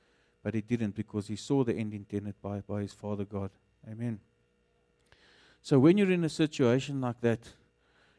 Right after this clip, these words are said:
you know, we need to, he says, "Forgetting the things which are behind." Pastor Bernard taught us, he said, you must almost have divine amnesia. Well, you can't, you know, if, if, if, wouldn't it be great if the Lord just says, "None of you will remember your past"? Imagine how great the future would be.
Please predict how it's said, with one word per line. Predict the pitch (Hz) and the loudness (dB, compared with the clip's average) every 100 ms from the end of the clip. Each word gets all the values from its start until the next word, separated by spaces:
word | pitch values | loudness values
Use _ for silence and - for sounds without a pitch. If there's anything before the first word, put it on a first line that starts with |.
| _ | _
you | 117 | 2
know, | 135 | 4
we | 131 127 | 4 4
need | 131 156 | 2 0
to, | 139 139 | 0 0
he | 107 | 0
says, | 120 147 139 | -2 -2 -4
"Forgetting | - 131 - 139 165 151 | 0 0 2 0 0 2
the | 135 | 0
things | - 147 139 117 | 2 0 0 0
which | 123 120 | -2 -2
are | 110 120 | 0 2
behind." | 120 104 110 113 | 2 2 0 -2
Pastor | 135 123 - | 0 0 0
Bernard | 120 117 123 135 - | 2 4 4 2 0
taught | 135 131 | -2 0
us, | 110 - | -2 -4
he | |
said, | 110 123 120 | -2 -2 0
you | |
must | 120 117 - | -2 -4 -2
almost | 143 147 139 | 0 0 -2
have | 120 113 - | -4 -4 2
divine | 127 98 101 123 131 131 | 2 2 -2 0 0 0
amnesia. | 120 117 120 127 107 101 85 _ _ _ _ _ _ _ _ | 0 2 4 2 0 -6 -8 _ _ _ _ _ _ _ _
Well, | 123 | 6
you | 151 | 6
can't, | 156 - 185 190 - | 6 0 0 0 -2
you | 135 147 | -4 0
know, | 151 139 | 2 2
if, | 135 | 0
if, | - 135 135 131 | 0 0 0 0
if, | 135 | 8
wouldn't | 127 160 165 | 8 8 4
it | 151 | 2
be | 143 | 2
great | 113 120 123 | 4 4 4
if | 123 - | -2 -8
the | 123 | -2
Lord | 117 135 | 2 2
just | 135 127 | 2 0
says, | 131 117 - - _ | 2 2 -2 -16 _
"None | 120 135 | 2 6
of | 143 | 6
you | 135 | 8
will | 127 123 | 8 8
remember | 117 117 113 117 | 6 4 2 4
your | 113 | 4
past"? | 107 113 104 | 4 2 2
Imagine | 120 123 135 143 | 0 0 0 0
how | 131 | -2
great | 110 117 117 | 0 0 0
the | 113 | -2
future | - 123 - 110 | -2 -2 0 -4
would | 107 | -4
be. | - 101 | -4 -8